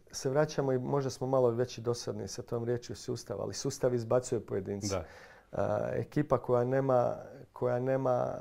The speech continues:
Speaker 1: kvalitetan sustav ne može niti izbaciti pojedinca tako kvalit-, kvalitetno na način,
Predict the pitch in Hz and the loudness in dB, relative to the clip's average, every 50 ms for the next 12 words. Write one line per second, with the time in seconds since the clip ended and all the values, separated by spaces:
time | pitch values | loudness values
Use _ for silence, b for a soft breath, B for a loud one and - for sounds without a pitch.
0 | 127 127 120 127 - - - 117 - _ _ _ _ _ _ - - 135 139 139 | -8 -10 -10 -10 -12 -12 -14 -16 -18 _ _ _ _ _ _ -4 2 4 6 6
1 | 135 127 131 - 123 - 127 123 - - 139 139 139 - 127 120 123 127 127 120 | 4 4 0 -2 -4 -2 -4 -6 -4 -4 -6 -6 -4 -2 -2 0 0 0 0 -2
2 | 110 120 120 120 117 - 123 117 113 117 117 120 120 120 - 117 - - 117 117 | -4 -4 -4 -4 -4 -4 -6 -6 -2 2 2 2 2 2 -2 -8 -10 -8 -6 -6
3 | 110 101 104 113 113 110 - - - - 110 104 101 - 107 - - 104 98 87 | -6 -6 -6 -8 -8 -8 -8 -10 -8 -6 -6 -6 -6 -8 -10 -4 -2 -2 -2 -2
4 | - - - - - - - 143 131 120 110 104 - - - - - 113 113 113 | -6 -12 -18 -20 -16 0 4 6 6 6 4 2 -2 -6 -8 -6 -6 -4 -4 -2
5 | 113 120 131 139 - - 139 | -2 -2 -2 -2 -4 -6 -8